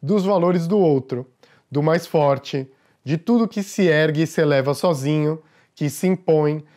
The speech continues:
e somente a partir dessa negação do outro é que constrói, como um ato reativo, seus próprios valores,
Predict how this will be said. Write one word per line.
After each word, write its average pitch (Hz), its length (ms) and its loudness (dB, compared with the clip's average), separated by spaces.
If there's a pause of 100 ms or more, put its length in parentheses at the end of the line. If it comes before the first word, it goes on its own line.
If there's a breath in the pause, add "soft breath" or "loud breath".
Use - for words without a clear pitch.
(220 soft breath)
e 180 80 -2
somente 214 480 0
a 226 60 0
partir 165 400 -2
dessa 196 500 0
negação 143 500 -2
do 190 120 0
outro 190 440 0 (300 soft breath)
é 165 140 0
que 190 120 -2
constrói, 135 720 -2 (280 soft breath)
como 160 200 0
um 156 200 2
ato 180 260 -2
reativo, 170 800 -2 (240 soft breath)
seus - 300 -6
próprios 190 440 0
valores, 120 640 -2